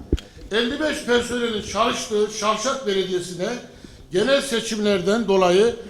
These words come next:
bakanlıklardan izin almadan yasal olmayan zemin üzerinde otuz beş tane süreli sözleşmeli, sözleşmeli,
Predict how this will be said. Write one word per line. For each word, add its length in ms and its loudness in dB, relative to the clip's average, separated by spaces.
bakanlıklardan 1000 2
izin 220 0
almadan 580 4
yasal 460 4
olmayan 460 4
zemin 460 4
üzerinde 640 4
otuz 400 -4
beş 240 4
tane 360 2
süreli 420 4
sözleşmeli, 840 0
sözleşmeli, 720 0